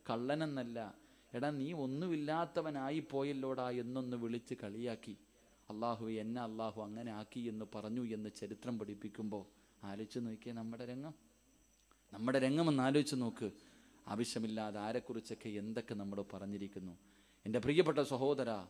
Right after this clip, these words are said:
അള്ളാഹു കാത്തുരക്ഷിക്കുമാറാകട്ടെ. എപ്പോഴും ചിന്തിച്ചോണം, നീ ഒരുത്തനെ കളിയാക്കുന്നു, പെണ്ണ് പിടിയൻ, കള്ളനെന്ന് വിളിക്കും, അവനും ഭാര്യയും മക്കളും ബന്ധുക്കളുണ്ട്. ഓഹ്, അവരുടെയൊക്കെ മുന്നിൽ അവരൊക്കെ നാണം കെട്ടുപോകുന്നു. നാളെ നീയും നാറും, നിൻ്റെ ഭാര്യയും മക്കളുടെ മുന്നിൽ,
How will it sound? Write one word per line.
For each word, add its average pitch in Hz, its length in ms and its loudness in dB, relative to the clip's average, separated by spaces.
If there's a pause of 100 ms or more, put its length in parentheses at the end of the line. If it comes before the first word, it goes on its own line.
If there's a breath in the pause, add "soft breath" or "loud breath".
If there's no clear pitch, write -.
അള്ളാഹു 113 360 -2
കാത്തുരക്ഷിക്കുമാറാകട്ടെ. 101 1080 -4 (360 soft breath)
എപ്പോഴും 165 260 0
ചിന്തിച്ചോണം, 151 580 0 (500 soft breath)
നീ 127 140 6
ഒരുത്തനെ 160 340 6
കളിയാക്കുന്നു, 160 560 4
പെണ്ണ് 147 220 4
പിടിയൻ, 160 360 4
കള്ളനെന്ന് 160 360 2
വിളിക്കും, 151 360 0
അവനും 156 260 4
ഭാര്യയും 151 420 2
മക്കളും 160 340 2
ബന്ധുക്കളുണ്ട്. 147 720 2 (340)
ഓഹ്, 131 200 -6
അവരുടെയൊക്കെ 131 420 -2
മുന്നിൽ 123 380 -2
അവരൊക്കെ 123 360 -4
നാണം 123 400 -2
കെട്ടുപോകുന്നു. 110 500 -6 (320 soft breath)
നാളെ 104 220 -2
നീയും 117 340 -2
നാറും, 117 440 -2
നിൻ്റെ 107 240 -4
ഭാര്യയും 117 360 -2
മക്കളുടെ 107 260 -6
മുന്നിൽ, 104 260 -6